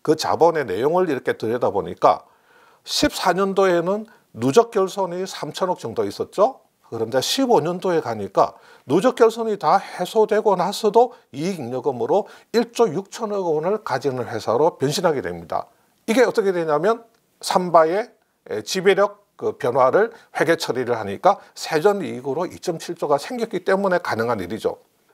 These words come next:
증선위에서도 결론을 내고 시민단체에서도 주장을 하고 검찰이 기소를 한 논리는 뭐냐면, 자, 중요한 부분입니다.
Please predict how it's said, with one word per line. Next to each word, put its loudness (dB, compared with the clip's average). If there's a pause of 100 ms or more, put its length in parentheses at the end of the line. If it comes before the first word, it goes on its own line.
(140)
증선위에서도 2
결론을 2
내고 -2
시민단체에서도 -2
주장을 -4
하고 0 (100)
검찰이 0
기소를 -2
한 -6
논리는 -2
뭐냐면, 0 (460)
자, -6 (220)
중요한 2
부분입니다. 0